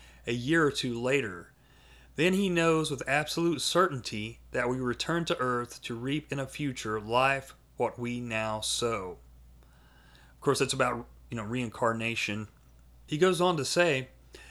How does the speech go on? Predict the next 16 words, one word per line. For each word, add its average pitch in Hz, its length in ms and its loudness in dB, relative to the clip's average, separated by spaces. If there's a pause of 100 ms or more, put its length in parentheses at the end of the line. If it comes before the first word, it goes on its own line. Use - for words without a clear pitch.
(420)
"They 156 180 6
are 151 180 6
great 170 360 2
intelligences 131 1080 -2 (140)
who 139 220 -4 (180)
always 180 480 0
subordinate 135 840 -4 (180)
minor 147 440 -2
considerations 120 880 -4
to - 160 -10
higher 117 360 0
ends, 110 580 -6 (340)
and 127 100 -4
under 147 240 4
their 131 380 -2 (480)
beneficent 156 840 0